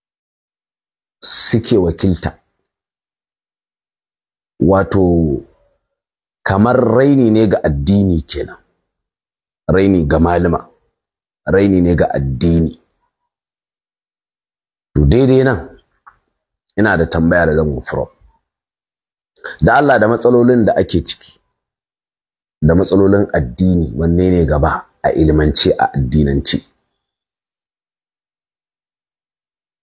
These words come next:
Ɗaya kenan. Tambaya ta biyu, da Allah, me yasa lokacin da aka raina addinin ba kai magana ba? Sai da wa'incan malama suka yi magana sannan kai.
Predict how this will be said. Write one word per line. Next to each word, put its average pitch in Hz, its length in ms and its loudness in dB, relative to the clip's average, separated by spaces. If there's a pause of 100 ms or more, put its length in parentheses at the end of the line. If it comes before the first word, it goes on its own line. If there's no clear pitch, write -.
(260)
Ɗaya 90 260 0
kenan. 82 320 -2 (800)
Tambaya 156 460 2
ta 107 160 -2
biyu, 113 180 2
da 123 120 2
Allah, 117 520 0 (600)
me 107 200 2
yasa 160 280 2
lokacin 143 560 2
da - 120 2
aka 120 280 -2
raina 120 320 2
addinin 95 600 0 (600)
ba 85 220 0
kai 95 180 0
magana 90 440 0
ba? 82 100 0 (1300)
Sai 107 220 0
da 98 80 4
wa'incan 104 500 0
malama 95 580 2
suka - 280 -6
yi 85 60 0
magana 80 360 -2
sannan 78 400 -4
kai. 78 200 -2